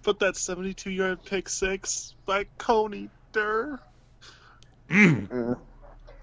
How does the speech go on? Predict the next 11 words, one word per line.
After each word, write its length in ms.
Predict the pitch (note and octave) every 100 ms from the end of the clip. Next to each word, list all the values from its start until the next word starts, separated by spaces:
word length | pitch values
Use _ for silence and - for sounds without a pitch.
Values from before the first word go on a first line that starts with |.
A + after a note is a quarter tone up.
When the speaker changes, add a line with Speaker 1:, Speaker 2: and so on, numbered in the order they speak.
| - - -
Speaker 3:
Our 160 | - C#5+ - -
secondary, 720 | D3 C#3+ C#3+ B2 A#2+ A#2+ A#2
just 340 | G#2 A#2+ C3+
in 220 | B2 G#2+ G#2
general, 640 | A2 A2+ G#2+ G2+ G2+ G#2 -
just, 340 | A2 G#2+ G#2+ -
like, 320 | G#2 G2+ G2+ - -
it 140 | C3 D3
makes 260 | F3+ G#3 -
me 200 | B2 A#2+
happy. 480 | - G2+ - G2